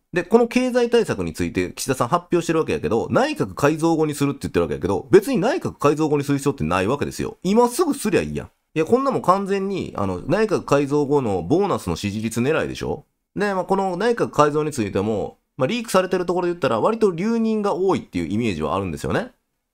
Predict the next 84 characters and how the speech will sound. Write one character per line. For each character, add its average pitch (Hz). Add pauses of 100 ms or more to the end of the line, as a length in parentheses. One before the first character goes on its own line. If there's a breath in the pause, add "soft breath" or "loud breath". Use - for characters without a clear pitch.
(140)
い 160
や、 170
だ 208
か 180
ら 139
結 147
局 160
そ 185
ん 185
な 185
見 151
栄 -
え - (180)
も 135
変 135
わ 147
ら 147
な 107
い 87
よ 98
う -
な 80
人 -
た 82
ち -
が 78
ず 113
っ -
と 98
継 117
続 110
で 101
や 107
っ -
て 127
る 117
わ 110
け 87
じ 76
ゃ 71
な 67
い -
で 73
す -
か。 - (460)
だ 175
か 160
ら 127
こ 196
の 226
短 233
い 131
記 156
事 139
で 101
す -
ら 82
突 -
っ -
込 165
み 175
ど 175
こ 165
ろ 165
っ -
て -
か 151
な 120
り 82
あ 73
っ -
た 90
な 87
っ -
て -
い 82
う -
ふ -
う -
に 67
思 76
う 76
か -
ら、 90